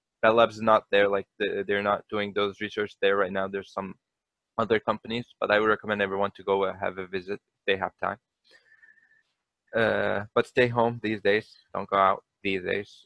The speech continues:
Uh, when it finishes, you can. Uh, now, uh, after that, uh, the widespread use of video conference began with the computer revolution,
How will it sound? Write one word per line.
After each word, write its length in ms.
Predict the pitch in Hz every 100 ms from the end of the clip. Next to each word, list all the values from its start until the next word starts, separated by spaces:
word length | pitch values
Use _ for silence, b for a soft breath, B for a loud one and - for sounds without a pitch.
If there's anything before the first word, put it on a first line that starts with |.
| -
Uh, 120 | 82 104 - 92
when 180 | 107 104
it 80 | 104
finishes, 420 | 98 95 - 98 95
you 100 | 90 -
can. 160 | 98 104 _ _ b b b b -
Uh, 320 | 120 117 113 113
now, 380 | 139 156 160 -
uh, 560 | 127 120 - 57 - - _ _ -
after 260 | 123 - 143
that, 280 | 120 131 - -
uh, 360 | 120 117 113
the 100 | 113
widespread 560 | 120 127 - - 123 123 - _ _ -
use 280 | 120 117
of 80 | 113 -
video 220 | 117 113
conference 460 | - 110 110 123 -
began 360 | 117 107 107 110
with 120 | 104
the 60 | 104
computer 460 | 104 - 113 110 110
revolution, 540 | 98 92 92 - 123